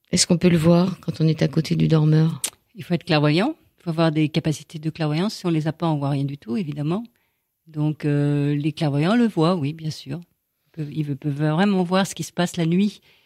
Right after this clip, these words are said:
Speaker 2: Ils peuvent voir aussi le corps éthérique, toutes les lumières du corps éthérique. Ils peuvent voir beaucoup de choses, mais bon, il faut être clairvoyant.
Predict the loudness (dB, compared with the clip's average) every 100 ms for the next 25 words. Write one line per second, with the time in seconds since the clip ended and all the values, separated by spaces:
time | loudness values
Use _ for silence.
0 | _ _ _ -12 -8 -4 -4 -4 -2 -2
1 | 2 2 2 2 0 -2 -6 -2 2 2
2 | 4 4 4 0 0 -2 -4 -2 -2 -2
3 | -6 -6 -2 -2 -2 -4 -8 -16 -8 -4
4 | -4 -6 -8 -4 -6 -4 -8 -4 -4 -4
5 | -6